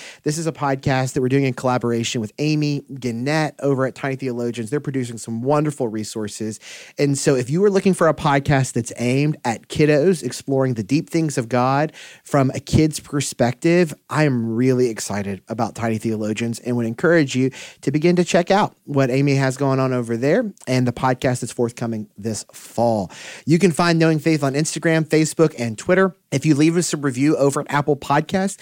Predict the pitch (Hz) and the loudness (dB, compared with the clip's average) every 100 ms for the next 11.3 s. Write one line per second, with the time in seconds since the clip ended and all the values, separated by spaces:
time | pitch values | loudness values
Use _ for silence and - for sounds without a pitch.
0 | - - _ 156 151 156 156 165 170 131 | -16 -16 _ 0 4 4 4 4 4 4
1 | 131 151 147 156 143 156 147 139 135 147 | 2 2 2 0 2 0 2 2 2 2
2 | 139 131 127 - 131 120 135 185 202 - | 2 2 0 0 0 2 4 2 0 -12
3 | - - - 147 - 156 147 - 143 - | -18 -16 0 2 4 0 0 -6 -12 0
4 | 151 147 170 165 156 156 156 - 151 151 | 2 4 4 4 4 2 0 2 2 4
5 | 151 143 - 135 - 170 165 180 175 160 | 2 2 2 0 2 0 2 2 2 2
6 | 156 156 - 147 143 143 139 127 _ 135 | 2 0 0 2 0 4 2 2 _ -4
7 | 127 120 113 104 95 - - - - 147 | 0 0 0 -2 -2 -10 -14 -10 0 2
8 | 143 135 151 180 180 160 151 143 143 151 | 4 4 4 4 4 4 4 4 4 4
9 | 160 - 160 147 131 127 139 147 143 131 | 0 -2 0 2 2 0 -2 -2 -2 0
10 | 135 135 135 - 143 127 131 113 - 202 | 0 0 -4 -2 -2 0 0 -2 0 2
11 | 202 196 | 4 2